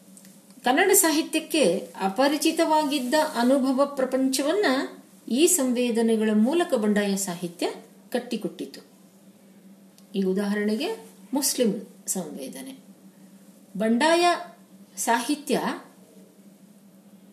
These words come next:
ತನ್ನ ಸುತ್ತಲಿನ ಪರಿಸರದಲ್ಲಿ ನಡೆಯುವಂತಹ ದೌರ್ಜನ್ಯ, ಶೋಷಣೆ, ಇವುಗಳನ್ನ ಅಭಿವ್ಯಕ್ತಿ ಮಾಡುವ ಒಂದು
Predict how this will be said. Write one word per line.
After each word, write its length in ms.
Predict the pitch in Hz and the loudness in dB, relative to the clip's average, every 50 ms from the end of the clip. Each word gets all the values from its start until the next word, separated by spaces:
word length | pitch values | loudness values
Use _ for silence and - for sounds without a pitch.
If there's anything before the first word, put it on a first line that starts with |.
| - - - | -20 -6 0
ತನ್ನ 320 | 233 233 240 269 311 339 359 359 339 - - - - - - - | 2 2 2 2 2 2 0 0 -2 -4 -8 -14 -20 -20 -16 -12
ಸುತ್ತಲಿನ 600 | - - 269 269 - - - 320 311 320 311 320 320 | -4 -2 -2 -2 -2 -2 0 0 2 2 0 -2 -2
ಪರಿಸರದಲ್ಲಿ 800 | 320 - 277 277 302 285 - 320 294 302 254 285 277 277 294 294 | 0 0 2 2 2 2 0 0 0 0 0 0 0 0 0 0
ನಡೆಯುವಂತಹ 1120 | 277 269 254 247 285 277 294 294 277 285 285 277 277 277 269 - - 277 277 - - - - - - - - - - - - - - - - - - - - - - - - _ _ - - - | 2 2 2 2 2 0 0 0 0 -2 -2 -2 -2 -2 -4 -4 -2 -4 -4 -4 -6 -10 -16 -20 -20 -20 -20 -20 -20 -20 -20 -20 -20 -20 -20 -20 -20 -20 -20 -20 -20 -20 -20 _ _ -14 -10 -4
ದೌರ್ಜನ್ಯ, 580 | 190 208 226 226 214 214 269 269 269 269 262 262 262 254 254 - - - | -2 0 0 0 0 2 2 4 4 4 4 4 2 -2 -4 -8 -14 -16
ಶೋಷಣೆ, 1080 | - - - 185 190 226 254 254 - - 254 247 240 247 247 254 254 254 247 - - - - - - - _ - - - _ - - - - - - - - | -12 -8 -4 -2 0 2 2 2 2 0 0 0 0 0 2 0 0 -2 -4 -6 -12 -18 -20 -20 -20 -20 _ -20 -20 -20 _ -20 -20 -20 -20 -20 -18 -10 -6
ಇವುಗಳನ್ನ 580 | 247 254 285 269 269 311 311 302 294 302 302 302 302 302 277 269 - - - - - - - - - | -2 0 0 0 2 2 2 2 2 0 0 0 -2 -4 -6 -8 -12 -16 -20 -20 -20 -20 -20 -10 -6
ಅಭಿವ್ಯಕ್ತಿ 1000 | 220 196 196 190 254 302 294 330 320 320 - - - 311 311 302 269 - - - - - - - 247 | -2 -2 0 0 0 2 2 0 -2 -2 -4 -2 0 2 2 2 0 -4 -8 -14 -20 -20 -8 -2 0
ಮಾಡುವ 640 | 247 247 254 277 269 285 277 277 269 - - - - - - - - - | 2 2 4 4 4 4 4 2 0 -2 -2 -10 -16 -20 -20 -20 -10 -4
ಒಂದು 500 | 240 240 233 233 233 214 208 - - | -2 0 2 4 2 2 0 -2 -8